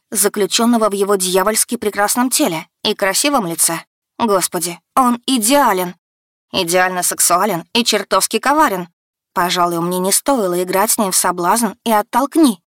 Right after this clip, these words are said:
Стоило мне совсем немного ослабить границы, как он лишил меня возможности оттолкнуть его и завладел всем моим вниманием. «Поехали. Один вечер, одна ночь». Его губы скользнули по моим,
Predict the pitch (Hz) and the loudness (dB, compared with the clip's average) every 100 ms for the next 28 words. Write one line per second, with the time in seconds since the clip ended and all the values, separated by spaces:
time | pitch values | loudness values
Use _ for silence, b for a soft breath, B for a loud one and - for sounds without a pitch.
0 | _ _ _ _ _ - - - 175 175 | _ _ _ _ _ -8 -6 -2 0 0
1 | 170 170 170 180 175 - 226 175 170 180 | 0 -2 0 0 0 0 0 0 0 0
2 | 220 185 180 190 208 202 180 185 254 - | 2 2 0 0 0 -2 -2 0 2 0
3 | 208 175 _ - 214 - 226 202 202 - | -2 -6 _ -4 -4 0 -2 0 0 0
4 | 247 233 202 196 196 190 202 247 220 - | 0 0 0 0 0 0 0 2 0 0
5 | 202 - 196 190 233 320 277 202 175 _ | -2 2 0 2 2 2 0 -2 -4 _
6 | - 240 202 202 208 208 190 262 - - | -4 0 2 0 0 0 0 0 0 0
7 | 202 247 285 226 226 269 311 208 180 175 | 2 4 2 2 4 4 4 2 -2 -8
8 | _ _ _ _ - 143 151 147 127 135 | _ _ _ _ -2 2 2 0 -8 -16
9 | _ _ 170 156 160 170 170 139 - - | _ _ 0 0 2 2 0 0 -4 -8
10 | _ - 160 147 151 156 147 - - _ | _ -4 -4 -2 -2 -2 -4 -6 -10 _
11 | _ _ _ _ - 170 170 170 165 180 | _ _ _ _ -14 -4 -2 0 0 0
12 | 190 170 - 185 180 185 202 175 170 165 | 0 -2 -2 -2 -2 0 -2 -2 0 0
13 | 165 233 | 0 -2